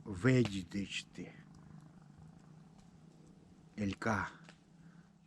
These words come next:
Тобто, а видідичити значило,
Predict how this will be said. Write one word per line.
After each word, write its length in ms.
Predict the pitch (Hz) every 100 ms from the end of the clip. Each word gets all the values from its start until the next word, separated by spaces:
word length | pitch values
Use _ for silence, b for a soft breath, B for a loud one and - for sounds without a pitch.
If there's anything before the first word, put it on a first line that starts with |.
| -
Тобто, 320 | 104 - - - - -
а 220 | 104 107
видідичити 1300 | 92 92 127 135 123 117 110 110 117 - - - 113
значило, 760 | - 120 117 - - 104 98